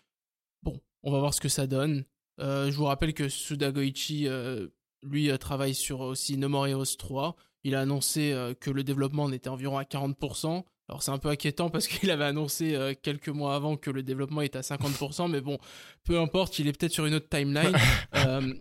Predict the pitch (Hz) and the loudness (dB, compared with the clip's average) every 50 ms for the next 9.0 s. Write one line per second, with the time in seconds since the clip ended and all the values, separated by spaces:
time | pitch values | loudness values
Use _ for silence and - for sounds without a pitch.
0 | - - - - - 160 151 147 165 160 - - - 165 156 156 151 139 135 135 | -6 -6 -4 -2 0 2 2 2 2 0 0 0 0 2 2 4 2 2 2 2
1 | 135 127 127 123 131 143 - - - - - 170 165 165 165 156 - 160 147 - | 0 0 0 0 0 0 0 2 2 2 2 4 4 4 4 2 2 2 2 2
2 | 156 151 143 - 185 180 165 - - 165 160 165 165 147 123 117 123 - - 139 | 2 2 2 2 2 0 0 -2 -2 0 2 2 2 2 2 0 -2 -4 -2 -2
3 | 143 147 - - 131 143 139 143 143 147 147 135 - 151 139 135 135 135 139 - | 0 0 -2 -2 -2 -2 -4 -2 0 0 0 0 0 0 0 0 -2 -2 -4 -4
4 | - 139 139 135 131 139 147 175 175 - - _ _ _ _ _ _ _ _ - | -4 -4 -6 -4 -2 -2 -2 -2 -4 -6 -12 _ _ _ _ _ _ _ _ -4
5 | 131 135 131 131 131 131 131 139 139 131 131 127 131 131 131 135 131 - - 151 | -4 -2 -2 -2 -2 -2 -2 -2 -2 0 0 0 0 0 0 0 0 0 0 2
6 | 151 147 143 131 120 120 120 123 120 - _ _ _ _ _ _ _ _ _ _ | 2 2 0 0 0 -2 -2 -4 -4 -6 _ _ _ _ _ _ _ _ _ _
7 | _ _ _ _ _ _ _ _ _ - - - - 151 143 135 135 131 - - | _ _ _ _ _ _ _ _ _ -20 -20 -10 -4 -2 0 0 0 0 0 0
8 | 143 143 143 151 156 - - - 139 - - 139 139 143 147 160 165 170 - | 2 2 2 0 0 0 -2 -2 -2 -2 -2 0 0 2 2 2 2 0 -2